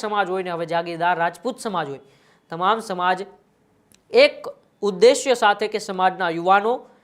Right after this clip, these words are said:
એ આ દેખાદેખી, આ વ્યસનોથી દૂર રહે, સમાજના યુવાનો ક્યાંક ને ક્યાંક શિક્ષણ તરફ વળે, આવી તમામ પ્રકારની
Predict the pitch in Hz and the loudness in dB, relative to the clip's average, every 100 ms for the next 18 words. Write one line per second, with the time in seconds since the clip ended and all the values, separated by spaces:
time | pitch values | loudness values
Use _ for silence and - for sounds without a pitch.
0 | _ _ - 185 180 180 170 175 226 196 | _ _ -2 4 4 4 0 2 2 2
1 | 196 196 208 180 156 175 240 233 220 208 | -4 0 0 0 -2 -2 0 0 -2 -6
2 | 165 226 254 214 233 254 - _ _ - | -2 0 2 2 0 -4 -18 _ _ -10
3 | 190 185 190 175 175 175 190 214 220 190 | -6 -2 -2 -2 -6 -4 -4 -4 -2 -4
4 | 180 180 - 160 - 247 - 302 285 254 | -4 -12 -8 -10 -8 -8 0 0 4 2
5 | 208 208 151 139 _ _ _ 160 160 190 | 2 0 -6 -6 _ _ _ -4 -4 -4
6 | 196 175 165 202 277 233 220 208 202 196 | -8 -8 0 4 4 2 0 2 0 -4